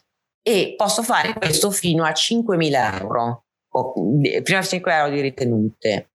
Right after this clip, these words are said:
rispettando due condizioni. La prima condizione è che sia una cosa occasionale. Io non posso tutti i mesi fare delle ricevute allo stesso,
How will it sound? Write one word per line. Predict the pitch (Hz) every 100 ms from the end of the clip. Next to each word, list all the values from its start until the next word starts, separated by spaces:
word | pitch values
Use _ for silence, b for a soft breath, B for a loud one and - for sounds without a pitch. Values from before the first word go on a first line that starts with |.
| _
rispettando | - 208 - 269 262 156 156 170 175 185 -
due | 151 156 156
condizioni. | 147 135 131 - 131 110 104 107 -
La | 156 156
prima | 190 208 196
condizione | 180 175 160 - 208 240 -
è | 151
che | 139
sia | 131 - 160 -
una | 139 131
cosa | - 160 156 - -
occasionale. | 185 - 160 135 135 123 107 98 95 85 - _ _ _ - 151
Io | 180 139
non | 123 147 147
posso | 185 170 151 127 -
tutti | 190 151 - 165
i | 156
mesi | 147 147 139 123 139 135
fare | - 143 135 135 135 135
delle | 131 131 131 131 131 127 B B
ricevute | 147 156 165 139 139 135 143
allo | 135 127
stesso, | 127 - 135 127 127 123